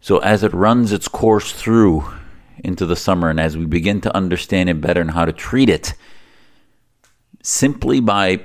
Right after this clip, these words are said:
preventing its transmission by things we do, we can save tens of thousands, hundreds of thousands of people that would have been ill by just simply not changing behavior. And that's the importance of this, because we don't have a vaccine.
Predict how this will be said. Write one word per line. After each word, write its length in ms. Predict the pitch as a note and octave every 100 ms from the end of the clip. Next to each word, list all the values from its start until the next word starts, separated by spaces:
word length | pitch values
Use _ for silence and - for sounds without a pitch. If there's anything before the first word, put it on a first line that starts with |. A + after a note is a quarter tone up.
| -
preventing 760 | - A#2 G2+ E2 A#2 A#2 B2 A2
its 160 | G2 -
transmission 800 | - G2+ F#2 - A2 G#2+ G#2 E2+
by 100 | E2
things 400 | - G#2+ G#2 E2
we 140 | E2
do, 360 | C#2+ G#2+ A2+ E2+
we 220 | E2+ E2+
can 400 | - F2 E2 D#2+ - - - _ _ _ _ _
save 800 | - - G2+ F#2+ E2 - - - -
tens 340 | G#2 A#2 A#2+
of 80 | F#2+
thousands, 540 | - G2 G#2+ F#2 D#2+
hundreds 380 | D#2+ B2+ A#2+ G2+
of 100 | -
thousands 540 | - - - - - -
of 60 |
people 300 | - F#2+ F#2+
that 160 | F2 F#2+
would 160 | G2
have 100 | G#2+
been 160 | F#2 F2+
ill 280 | - G#2 F#2+
by 160 | E2 D#2+
just 220 | E2+ -
simply 360 | G2+ F2 F#2
not 380 | F2 E2+ F2+ - - - - - _ -
changing 460 | - G2 E2+ E2+ D#2
behavior. 720 | C#2+ D2 F#2 F2 D2 - - - - _ _ _ _ _ _ _ _ _ _ -
And 100 | G2+
that's 200 | A2+ A#2
the 120 | G#2
importance 540 | F2+ D#2 F#2 D2+ D2+ D2+
of 140 | C#2
this, 160 | D2 -
because 400 | G#2 - A#2+ G2+
we 140 | A2+
don't 300 | G#2 A2 F#2
have 140 | D#2+
a 80 | D#2
vaccine. 600 | D2 D2 C#2+ - D2+ C2+